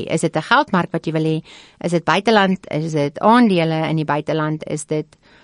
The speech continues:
staatseffekte, wat dit, wat dit ook al is. Ek bedoel, jy moet eers daai besluit maak en daai, ehm, keuse maak. En dan gaan jy op die platform waar jy dit doen, sal jy fondse kry of, ehm, eh, eh, s-, eh,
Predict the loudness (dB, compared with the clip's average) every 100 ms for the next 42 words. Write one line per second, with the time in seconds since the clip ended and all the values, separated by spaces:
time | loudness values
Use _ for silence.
0 | _ _ _ 0 2 4 2 0 0 0
1 | 0 2 2 2 2 2 4 4 2 0
2 | -4 -2 0 2 2 0 0 0 0 2
3 | 2 4 4 2 0 0 0 -2 -2 -4
4 | -4 -2 0 2 2 0 -2 -6 -6 -2
5 | 2 4 4 2 -2 -8 -20 -20 -2 2
6 | 4 4 2 4 6 6 4 0 -2 -4
7 | -4 0 0 0 0 2 2 2 2 0
8 | 0 2 4 6 4 0 -4 -20 -20 -4
9 | 4 4 6 4 2 -2 -2 4 4 4
10 | 0 2 0 2 -2 -2 -4 -2 -2 -2
11 | -6 -8 -12 -12 -4 -4 -4 -6 -4 0